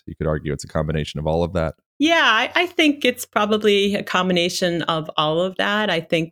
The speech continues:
Speaker 2: that all of those levels are really important in how we think, how our mind operates. I think we're very much a product of, of our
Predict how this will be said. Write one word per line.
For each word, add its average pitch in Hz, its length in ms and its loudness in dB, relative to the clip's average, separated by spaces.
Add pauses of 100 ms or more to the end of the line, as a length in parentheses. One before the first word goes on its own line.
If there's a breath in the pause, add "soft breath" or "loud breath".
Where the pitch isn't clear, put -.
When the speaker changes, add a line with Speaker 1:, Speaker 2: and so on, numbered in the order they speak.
Speaker 2:
that 151 240 2 (100)
all 156 180 2
of 151 120 -2
those 151 220 0
levels 151 720 -2
are 147 100 0
really 147 580 -2 (120)
important 156 760 -2
in 151 320 0 (100)
how 156 200 -2
we 156 140 0
think, 160 320 -2
how 147 100 0
our 147 80 -2
mind 147 260 2
operates. 147 540 0
I 151 60 0
think 143 160 -4
we're 143 80 0
very 147 160 2
much 147 460 0
a 147 380 2
product 170 500 2
of, 165 300 4 (160)
of 165 160 2
our 156 300 4